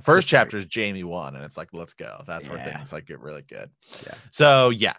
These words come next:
Speaker 1: So we'll be into that, the Storm of Swords prologue, and we got some more Patreon content coming too. Be sure to check that out. Um, the Elder Brother, right? As we got
Speaker 2: Yes.
Speaker 1: uh,
Speaker 2: Like a
Speaker 1: do that.
Speaker 2: three-parter.
Speaker 1: This could be big.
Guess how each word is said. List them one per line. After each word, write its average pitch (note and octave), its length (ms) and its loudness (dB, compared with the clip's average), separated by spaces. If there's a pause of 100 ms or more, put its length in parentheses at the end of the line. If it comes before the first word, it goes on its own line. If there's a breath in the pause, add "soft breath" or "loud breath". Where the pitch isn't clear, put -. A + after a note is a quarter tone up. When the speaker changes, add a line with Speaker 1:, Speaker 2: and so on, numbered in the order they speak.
Speaker 1:
So B2+ 160 2
we'll C3+ 180 4
be A2+ 300 -4
into G2 340 -8
that, D#2+ 220 -8
the E2 200 -16
Storm A2+ 240 -10
of G#2 60 -12
Swords F#2+ 280 -6 (180)
prologue, G#2 1040 -4
and F2+ 100 -8
we F2+ 60 -12
got F2 100 -10
some - 160 -20
more G#2+ 160 -2
Patreon D#3 540 -2
content C#3+ 440 -6
coming B2+ 160 -10
too. B2+ 200 -6
Be A#2 80 -8
sure B2 180 -6
to A#2+ 80 -8
check A2 280 -4
that G#2 520 -2
out. A2 400 2 (340 soft breath)
Um, F#2 300 -8
the F#2 180 -8
Elder G2+ 240 -4
Brother, A2+ 560 -2
right? A#2+ 220 -4
As B2+ 320 -10
we G#2 60 -18
got A2 120 -4
Speaker 2:
Yes. G#2 180 -2
Speaker 1:
uh, F#2+ 540 -4 (180)
Speaker 2:
Like B2+ 100 -4
a A#2 40 -2
Speaker 1:
do G2+ 100 -4
that. G2+ 140 2
Speaker 2:
three-parter. G#2+ 260 0 (600)
Speaker 1:
This F#2+ 120 -16
could G2+ 100 -20
be F#2 80 -10
big. D#2 300 -10